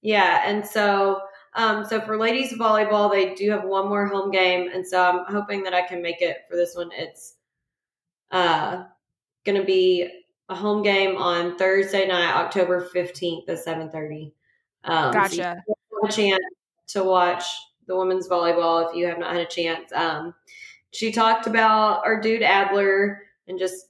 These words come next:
Speaker 1: you know, how excited she was for him to get his head coaching position. Um, then the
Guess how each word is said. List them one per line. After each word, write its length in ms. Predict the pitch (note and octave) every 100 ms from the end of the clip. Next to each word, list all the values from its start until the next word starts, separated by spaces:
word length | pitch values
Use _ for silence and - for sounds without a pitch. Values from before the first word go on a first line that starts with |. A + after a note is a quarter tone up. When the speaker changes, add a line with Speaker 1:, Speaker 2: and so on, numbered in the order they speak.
| _
Speaker 1:
you 140 | G3 F#3
know, 100 | F#3
how 140 | F#3
excited 380 | F3+ - F3 F3
she 140 | - F#3
was 240 | F3+ F3
for 120 | F#3
him 180 | F3+ F3+
to 120 | F3 F3+
get 200 | F3 G3
his 100 | F3+ -
head 100 | F3+ F3+
coaching 400 | F3+ F3 F3+ F3+
position. 640 | F3+ F3 E3 F3 E3+ E3+ - _ _ _ _ _
Um, 560 | F3 E3 D3+ D#3+ F3 - _ _ _ _ _ _ _ - -
then 800 | G3 G#3 G3+ G3 G3+ - - _ _ _
the 640 | G3+ G3 F#3+ F#3+ F#3 F3+